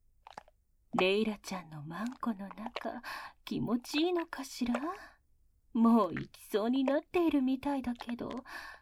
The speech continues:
ここには三つのオナホがあるわけだから、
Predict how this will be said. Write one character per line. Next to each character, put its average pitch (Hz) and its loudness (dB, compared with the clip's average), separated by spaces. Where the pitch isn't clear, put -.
こ 156 0
こ 220 -2
に 240 -2
は 214 -4
三 208 0
つ 302 4
の 269 6
オ 151 0
ナ 175 0
ホ 285 2
が 311 4
あ 359 2
る 349 2
わ 277 -2
け 262 -2
だ 226 -2
か 220 -12
ら、 - -8